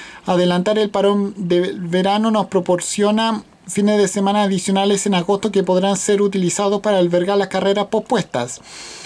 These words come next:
mientras que nos puedan proporcionar semanas te-, trepidantes a medida que avance la temporada. Por supuesto, nos vamos a asegurar de que nuestros colegas están bien durante estas semanas".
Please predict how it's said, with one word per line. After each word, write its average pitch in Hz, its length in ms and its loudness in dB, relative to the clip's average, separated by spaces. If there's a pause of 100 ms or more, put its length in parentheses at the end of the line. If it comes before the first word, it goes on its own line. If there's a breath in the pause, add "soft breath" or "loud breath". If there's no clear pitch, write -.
(320 loud breath)
mientras 196 400 0
que 196 140 0
nos 180 360 0
puedan 208 400 0
proporcionar 196 640 -2
semanas 202 400 0 (200)
te-, 180 200 0 (260)
trepidantes 190 720 0
a 202 60 0
medida 196 320 2
que 202 80 -2
avance 190 320 0
la 202 100 0
temporada. 196 540 0
Por 190 100 -2
supuesto, 196 400 -2
nos 185 140 0
vamos 196 320 0
a - 40 -6
asegurar 185 420 0
de 190 140 0
que 180 120 0
nuestros 170 320 -2
colegas 196 480 0
están 196 420 -2 (460 loud breath)
bien 208 200 4
durante 208 460 2
estas 202 240 -4
semanas". 220 640 0